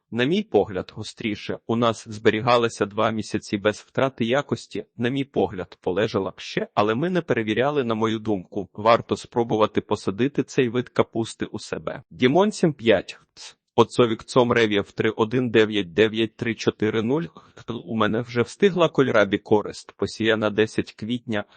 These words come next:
Ранній гібрид виявився, оскільки швидко дозріває, можна, напевно, вирощувати і на осінь. Всім його рекомендую Юлік Хц.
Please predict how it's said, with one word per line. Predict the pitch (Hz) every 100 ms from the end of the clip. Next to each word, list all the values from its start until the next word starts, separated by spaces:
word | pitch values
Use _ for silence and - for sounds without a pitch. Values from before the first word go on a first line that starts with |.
| -
Ранній | 117 123 120
гібрид | 110 110 120 131 113
виявився, | 110 107 98 95 - - -
оскільки | 120 - 220 220 180
швидко | 151 170 185 - 107
дозріває, | 110 104 107 127 180 147 131
можна, | - 113 101 101 101 _
напевно, | 113 117 120 113 104 92 - _
вирощувати | 110 113 185 - 127 113 - -
і | 113
на | 110
осінь. | 101 117 120 - 180 - _
Всім | - 208 208
його | 165 120 113
рекомендую | 110 - 110 104 107 107 104
Юлік | 107 101 -
Хц. | - _ - -